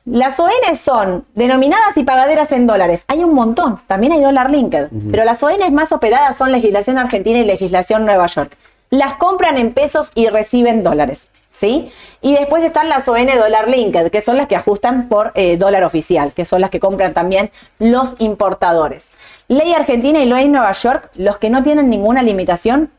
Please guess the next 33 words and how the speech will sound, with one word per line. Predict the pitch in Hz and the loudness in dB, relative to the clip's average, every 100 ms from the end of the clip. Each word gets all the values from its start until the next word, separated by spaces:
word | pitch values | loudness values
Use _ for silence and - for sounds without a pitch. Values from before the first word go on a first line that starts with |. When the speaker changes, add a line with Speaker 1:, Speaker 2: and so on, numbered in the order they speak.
| _ | _
Speaker 1:
pueden | 233 262 269 277 | 0 2 2 2
comprar | 226 110 214 226 | 0 0 2 0
Speaker 2:
Pueden. | 214 | 0
Speaker 1:
la | 185 | 0
que | 190 | -2
quieran. | 170 160 165 - | 0 -2 -2 -2
¿Qué | 381 | 0
es | |
lo | 403 302 | 0 0
que | |
está | 208 254 247 | -2 -2 -2
pasando? | 202 233 320 311 190 | -2 -2 0 0 0
Que | 202 | 0
la | 214 240 | 0 2
ley | 349 415 | 2 2
argentina | 294 240 220 226 214 180 196 - - | 0 0 -2 0 -2 -2 -4 -8 -6
es | - 302 | -2 0
la | 311 | 2
que | 240 | -2
pueden | 240 269 277 247 | 0 0 0 0
comprar | 214 214 247 | -2 0 0
los | 240 - | 0 -2
importadores, | 196 190 190 190 202 226 208 196 | -4 -2 -2 0 2 2 2 0
los | 185 | 0
que | - | -2
tienen | - 202 208 202 - - - | -2 0 0 -4 -8 -20 -10
todo | - 233 240 233 | -2 0 0 0
tipo | 226 233 | -2 0
de | 208 | 0
restricción, | 175 175 - 175 - 247 208 208 - - - | 0 -2 -2 -4 -2 -2 -2 -4 -12 -18 -4
y | 233 | 0
eso | 294 294 262 - | 0 0 -2 -2
hace | 285 269 - 247 247 | -4 -4 -2 -2 -2